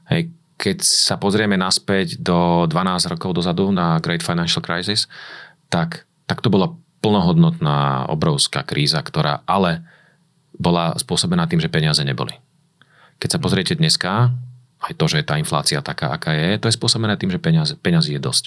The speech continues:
Peňazí s-, v obehu je dosť. Plus do toho prišli, e, šoky na strane ponuky, to znamená, e, korona spôsobila popretrhávanie, respektíve našponovanie dodávateľských reťazcov a potom do toho prišla,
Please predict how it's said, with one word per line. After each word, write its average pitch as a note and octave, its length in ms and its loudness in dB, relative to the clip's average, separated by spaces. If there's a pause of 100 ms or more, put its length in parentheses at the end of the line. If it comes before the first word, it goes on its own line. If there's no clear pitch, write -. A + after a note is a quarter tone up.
(180)
Peňazí D2+ 340 0
s-, - 200 2
v - 180 -8
obehu D#2 340 -2
je C2 80 -6
dosť. G#2+ 360 0 (720)
Plus F2+ 220 4
do E2 100 2
toho D#2+ 240 -2
prišli, D2 540 0
e, B1+ 60 -8 (960)
šoky E2 320 0
na D2+ 100 2
strane D2 300 -2
ponuky, D2+ 400 0
to B1 160 -8
znamená, C2+ 480 -6
e, - 20 -20 (1120)
korona D#2 320 2
spôsobila C#2+ 560 -2
popretrhávanie, D2 840 -4
respektíve - 480 -6
našponovanie C#2 1120 -2
dodávateľských E2+ 640 0
reťazcov D2+ 640 -4 (680)
a - 120 -2
potom D#2 240 0
do C#2 120 -2
toho C2 160 -6
prišla, C#2 560 -2